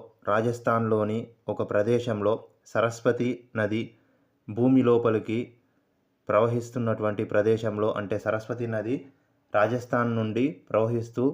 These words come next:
అరేబియా సముద్రంలో కలవకుండా అంతర్వాహినిగా భూమిలోకి అంతర్ధానమవుతుంది. ఈ ప్రదేశంలో ఇక్కడ మీరు చూస్తున్నది పార్వతీదేవి విగ్రహము. ఇది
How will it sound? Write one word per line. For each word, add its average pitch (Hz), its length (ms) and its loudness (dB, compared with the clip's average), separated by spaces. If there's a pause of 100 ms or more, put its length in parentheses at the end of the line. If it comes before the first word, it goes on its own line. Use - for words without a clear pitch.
(840)
అరేబియా 120 380 4
సముద్రంలో 113 540 0
కలవకుండా 107 600 0 (440)
అంతర్వాహినిగా 113 840 0 (500)
భూమిలోకి 123 640 0 (180)
అంతర్ధానమవుతుంది. 110 920 -2 (180)
ఈ 113 100 0
ప్రదేశంలో 113 640 0 (480)
ఇక్కడ 120 220 2
మీరు 120 220 0
చూస్తున్నది 127 600 0 (320)
పార్వతీదేవి 117 920 0 (600)
విగ్రహము. 117 520 0 (680)
ఇది 120 240 2